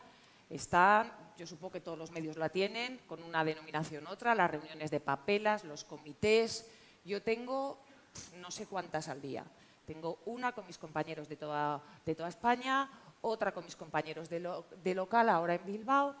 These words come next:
otra con mis compañeros de Euskadi. ¿Y qué hacemos? Pues ponemos en común las, los cientos de convocatorias que nos llegan, muchos, la mayoría,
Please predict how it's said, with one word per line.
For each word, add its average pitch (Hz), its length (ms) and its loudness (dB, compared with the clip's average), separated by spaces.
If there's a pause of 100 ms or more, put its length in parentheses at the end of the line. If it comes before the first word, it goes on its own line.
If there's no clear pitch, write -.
(180)
otra 214 300 -2
con 151 140 -12
mis - 100 -16
compañeros 156 480 -4
de 175 60 -6
Euskadi. 233 500 2 (540)
¿Y 208 140 -4
qué 226 180 2
hacemos? 220 480 0
Pues - 180 -16
ponemos 165 380 -12
en 190 100 -16
común 180 480 -8 (440)
las, 156 500 4 (480)
los 175 260 -12
cientos 220 480 -6
de 214 80 -12
convocatorias 196 680 -8
que 196 100 -8
nos 180 160 -16
llegan, 196 340 -4 (920)
muchos, 220 720 -12
la 165 220 4
mayoría, 170 800 -2